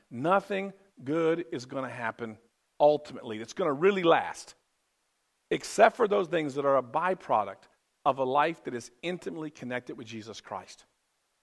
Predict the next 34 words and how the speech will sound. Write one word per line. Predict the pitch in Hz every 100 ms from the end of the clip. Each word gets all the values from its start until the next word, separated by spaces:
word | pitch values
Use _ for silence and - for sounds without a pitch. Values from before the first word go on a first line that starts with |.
| _ _ _ -
All |
right? | 113 165 - _ _
Susie's | - 254 226 202
prayed | - - 185
for | 170
me, | 156 143
I | 147
don't | 160 123
know, | 110
twenty-something | - - 160 151 - - 135
years. | 143 160 170 - _ _ _ _ _ _ _ _ _ _ _ _ _ _ _ _ _
"Lord, | 131 147 190 - _ _ _ _ _ _ _ _ -
only | 170 185 196
send | - 190 165
us | 165
fruit | - - 135
that | 131
will | 120 120
remain." | 120 110 104 92 _ _ _ _ _ _ _ _ _
Only, | - 165 214 208 - 151 -
you | 147
know, | 131 -
and | 143
that's | 196 -
a | - _ _ 170 175
powerful | - 226 240 254
prayer. | 208 269 -
She's | -
been | 208
praying | 208 233
for | 196
a |
long | 220 240
time. | 254 254